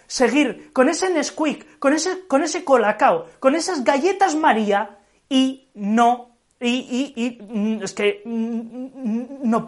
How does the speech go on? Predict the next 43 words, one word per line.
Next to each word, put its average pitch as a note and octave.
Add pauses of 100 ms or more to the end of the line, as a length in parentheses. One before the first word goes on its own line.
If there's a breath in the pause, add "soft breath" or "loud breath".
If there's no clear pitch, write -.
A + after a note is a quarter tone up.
no, G3+
no G3+
te F#3
lo D3
puedes C#3
permitir. C3 (760 soft breath)
Porque E3 (800)
te A3
van A#3
a A3
dar C#3+
todo G3+
tipo E3
de, D#3+
de E3+
baj-, E3
ba-, F#3+
eh, F3+
subidas F#3
y C#4+
bajadas F3
de C#4+
glucosa G3 (480 soft breath)
y G#3+
tu F#3+
sangre G3
se F#3
va F3+
a F3+
ver F#3
afectada. E3 (240 loud breath)
De G#3
hecho, A3
lo A3
vas A#3+
a A3+
pasar E3
mal D3+
en, D3+
en, D3+
en D#3+
el D3
ayuno. C#3